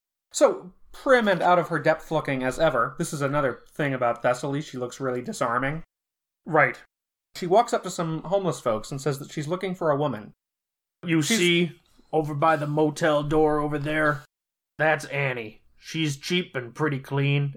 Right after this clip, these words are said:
Speaker 2: and she's got a bad habit to feed, so she's not even that particular."
Speaker 1: Right, but Thessaly is looking for a specific woman, one who is blonde and very strong.
Speaker 2: That would be Lyta.
Speaker 1: Right.
Speaker 2: Superpowered Lyta.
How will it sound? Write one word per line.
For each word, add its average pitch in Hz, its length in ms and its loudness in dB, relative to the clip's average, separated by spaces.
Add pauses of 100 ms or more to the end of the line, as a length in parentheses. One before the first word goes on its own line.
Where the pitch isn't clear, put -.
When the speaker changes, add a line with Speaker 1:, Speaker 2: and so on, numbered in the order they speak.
Speaker 2:
and 127 120 -10
she's 135 140 -8
got 156 240 2
a 143 60 2
bad 147 340 2
habit 143 380 0
to 117 80 -14
feed, 127 420 -8 (300)
so 135 140 -6
she's 120 200 -8
not 170 240 4
even 170 240 0
that 175 220 0
particular." 110 640 -10 (580)
Speaker 1:
Right, 160 280 4
but 175 160 2
Thessaly 226 320 0
is 175 120 0
looking 175 240 0
for 160 160 4
a 156 80 4
specific - 600 -2
woman, 131 380 0
one 156 120 0
who 160 120 0
is 139 120 0
blonde 180 360 2
and 147 200 -2
very 147 240 2
strong. 117 520 -4 (720)
Speaker 2:
That 247 480 6
would 214 180 2
be 233 120 -2
Lyta. 190 580 0 (100)
Speaker 1:
Right. 135 460 0 (300)
Speaker 2:
Superpowered 180 880 0
Lyta. 143 420 0